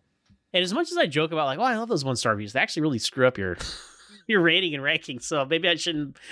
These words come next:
be so flippant about them. Uh, but I find them so, like, the comments are so absurd you know, about, you know, we've, we've read some of those. So that's why I, I, I enjoy,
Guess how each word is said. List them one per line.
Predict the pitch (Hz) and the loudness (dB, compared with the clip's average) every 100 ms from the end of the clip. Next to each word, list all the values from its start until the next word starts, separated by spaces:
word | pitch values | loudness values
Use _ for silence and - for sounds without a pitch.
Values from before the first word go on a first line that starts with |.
| - - | 0 2
be | 151 | 0
so | 160 139 | 0 -2
flippant | 156 156 135 | -2 -2 -2
about | 120 117 - | 0 0 0
them. | 107 101 - - - | -6 -6 -12 -14 -2
Uh, | 120 | 0
but | 123 135 | 2 2
I | 143 | 0
find | 185 196 | -2 0
them | 170 | 0
so, | 131 156 135 - - 151 | 0 2 0 -2 -6 -4
like, | 135 | -2
the | |
comments | - 165 175 139 - - - | 0 0 0 0 -4 -6 -6
are | |
so | - 151 139 | 2 6 4
absurd | 113 - 135 104 95 - _ - _ _ - | 2 -2 0 0 -4 -12 _ -20 _ _ 0
you | 120 | 4
know, | 131 143 | 4 2
about, | 156 123 120 147 | -2 -2 -2 -2
you | |
know, | 143 131 | -2 -2
we've, | 151 151 | -6 -2
we've | 156 143 | -2 2
read | 127 | 0
some | - 110 | 0 -2
of | |
those. | 95 95 | -2 -2
So | 127 | 2
that's | 131 - | 2 2
why | 123 110 | 0 2
I, | 101 101 | 0 0
I, | - | -4
I | |
enjoy, | 107 | -6